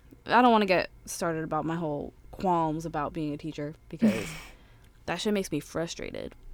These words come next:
Speaker 1: And I don't need to experience that at nine forty-five in the morning. <laughs>
Speaker 2: Was there anything else that you, any, any other weird things? 'Cause I have several.
Speaker 1: Yes.
Speaker 2: Okay.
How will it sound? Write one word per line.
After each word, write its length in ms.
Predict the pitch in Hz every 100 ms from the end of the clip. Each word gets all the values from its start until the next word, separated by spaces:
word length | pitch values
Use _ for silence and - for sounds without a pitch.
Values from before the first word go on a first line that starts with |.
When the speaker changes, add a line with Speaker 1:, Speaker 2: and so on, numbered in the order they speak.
| - - 240 - 208 - _ -
Speaker 1:
And 120 | 208
I 40 |
don't 120 | 220 220
need 100 | 208
to 100 | 185
experience 480 | - 208 202 185 190
that 120 | 170
at 100 | 156
nine 220 | 175 170
forty-five 400 | 170 165 165 147
in 60 | 143
the 60 |
morning. 340 | 139 135 - 220 -
<laughs> 280 | 262 233 - - - 381 302 277 262 247 - 220 - - - - 269 - - - - - -
Speaker 2:
Was 160 | 220 240
there 180 | 254 233
anything 480 | 214 220 226 233 226
else 400 | 196 196 214 -
that 220 | 214 196
you, 680 | 202 202 202 196 190 190 - - _ _ _ _
any, 320 | 208 208 208 -
any 240 | 202 202
other 200 | 190 202
weird 360 | 190 190 185 185
things? 600 | 180 185 190 202 - - - -
'Cause 140 | - 208
I 100 | 190
have 200 | 196 196
several. 600 | - - - - 127 196 - _ - -
Speaker 1:
Yes. 420 | 214 190 170 - - 202
Speaker 2:
Okay. 300 | 196 -